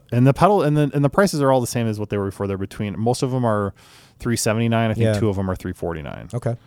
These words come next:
Speaker 1: So, uh, but dude, the fact that they have U S B C, so, like, not only can you do, send, like, midi, s-, it's over T R S, so you'll need a little adapter from a, any sort of standard midi thing. Because it has U S B C, you can plug these freakers into your computer and automate e-,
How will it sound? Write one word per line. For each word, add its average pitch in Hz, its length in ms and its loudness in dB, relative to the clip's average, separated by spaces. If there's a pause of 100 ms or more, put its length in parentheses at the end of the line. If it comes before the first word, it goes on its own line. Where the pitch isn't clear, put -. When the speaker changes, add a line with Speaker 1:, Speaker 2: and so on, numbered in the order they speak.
(120)
Speaker 1:
So, 87 540 -6
uh, 87 220 -4
but 117 200 -2
dude, 117 180 4
the 113 60 0
fact 135 240 0
that 165 100 -4
they 170 120 4
have 123 280 0
U 120 140 0
S 113 80 -2
B 107 120 -10
C, 117 220 -4
so, 113 180 -2
like, 110 200 -2
not 165 160 0
only 160 220 0
can 143 140 -4
you 127 120 2
do, 127 260 2
send, 127 240 2
like, 113 140 0
midi, 120 420 2
s-, - 180 -6 (480)
it's 156 120 0
over 147 160 6
T - 180 -2
R 113 140 4
S, 107 160 0
so 117 80 -6
you'll 104 100 -2
need 104 160 -6
a - 20 -4
little 95 180 -2
adapter 95 440 -4
from 95 160 -4
a, 95 140 -2
any 104 160 -4
sort 95 180 -4
of 76 140 -6
standard 95 320 -4
midi 123 180 0
thing. - 180 -4 (280)
Because 147 260 2
it 139 60 2
has 131 180 2
U 127 80 6
S 117 60 0
B 113 100 -6
C, 190 340 -2 (280)
you 143 100 -8
can 185 140 -2
plug 170 200 -2
these 160 160 -4
freakers 170 480 0
into 170 240 2
your 151 80 2
computer 139 600 2 (400)
and 131 500 2 (320)
automate 123 440 2 (120)
e-, 127 40 -2